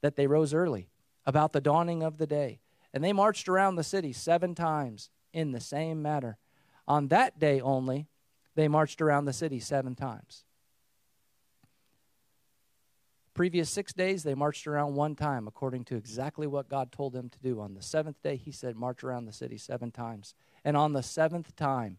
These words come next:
it happened. Everybody say, "It happened." <laughs> It happened when the priests blew the trumpets that Joshua said to the people, "Shout,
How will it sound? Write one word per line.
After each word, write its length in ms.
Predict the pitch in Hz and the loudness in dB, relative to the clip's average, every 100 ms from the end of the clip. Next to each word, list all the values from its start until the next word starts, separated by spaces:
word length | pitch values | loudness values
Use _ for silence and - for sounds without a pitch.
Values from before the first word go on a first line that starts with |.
| _ | _
it 160 | 131 139 | 0 0
happened. 640 | 123 160 - 151 110 87 _ _ _ _ _ _ _ _ - | 2 2 2 2 -2 -4 _ _ _ _ _ _ _ _ 2
Everybody 440 | 170 185 175 170 | 4 4 4 2
say, 540 | 151 - 175 165 170 160 _ | 2 -2 -2 -2 -6 -8 _
"It 180 | - 180 | 0 2
happened." 540 | 139 175 170 151 113 - _ _ _ _ _ _ _ _ _ _ _ _ _ _ - | 4 4 4 0 -2 -8 _ _ _ _ _ _ _ _ _ _ _ _ _ _ -4
<laughs> 380 | 147 131 123 107 - - _ - | -2 -2 -6 -10 -20 -20 _ -2
It 200 | 170 185 | 2 4
happened 540 | 185 202 196 180 147 | 6 6 6 4 4
when 180 | 165 170 | 2 4
the 100 | 156 | 2
priests 640 | - 202 226 208 - - - - | 2 2 2 0 -8 -14 -14 -10
blew 400 | 139 180 226 220 | 0 4 4 4
the 140 | 208 | 2
trumpets 720 | - 208 208 185 - - - _ _ _ _ _ _ _ _ - | 4 2 4 0 -2 -8 -18 _ _ _ _ _ _ _ _ 0
that 160 | 160 | 0
Joshua 580 | 127 180 202 202 202 165 | 4 6 6 4 2 2
said 340 | - 196 214 | 2 2 2
to 120 | 196 220 | 2 0
the 120 | 208 | 2
people, 540 | 220 214 - 131 107 _ _ _ | 2 -2 0 -2 -2 _ _ _
"Shout, 800 | - - - 190 175 143 - - | -10 -2 4 4 4 0 -8 -16